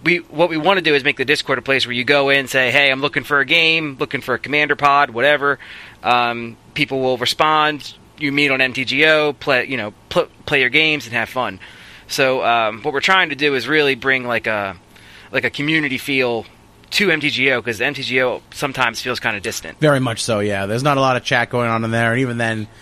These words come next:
Speaker 2: you don't really put a face to the name, so it's nice to be able to
Speaker 1: Right.
Speaker 2: know the people you're playing with.
Speaker 1: Right.
Speaker 2: Yeah, that's awesome, man. Well,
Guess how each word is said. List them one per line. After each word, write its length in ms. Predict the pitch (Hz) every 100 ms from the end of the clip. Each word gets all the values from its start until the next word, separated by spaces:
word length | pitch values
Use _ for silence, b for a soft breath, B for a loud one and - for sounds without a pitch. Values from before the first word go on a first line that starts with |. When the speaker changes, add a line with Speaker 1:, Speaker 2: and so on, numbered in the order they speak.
| B B -
Speaker 2:
you 80 |
don't 220 | 135 147 139
really 200 | 127 120
put 160 | 131
a 40 | 113
face 300 | 123 117 120
to 80 |
the 100 | 107
name, 300 | 107 104 98
so 160 | - 98
it's 160 | 95 117
nice 160 | 110
to 80 | 113
be 80 | 110
able 180 | 104 95
to 160 | 104
Speaker 1:
Right. 220 | 101 113
Speaker 2:
know 160 | 113 113
the 80 | 98
people 200 | 104 98
you're 120 | 90
playing 240 | 101 92 85
with. 880 | 85 - - - - - - - - - -
Speaker 1:
Right. 260 | 113 98 - - - - - - - -
Speaker 2:
Yeah, 200 | 202 127
that's 240 | 160 -
awesome, 320 | 143 220 131
man. 200 | 120 120
Well, 260 | 135 135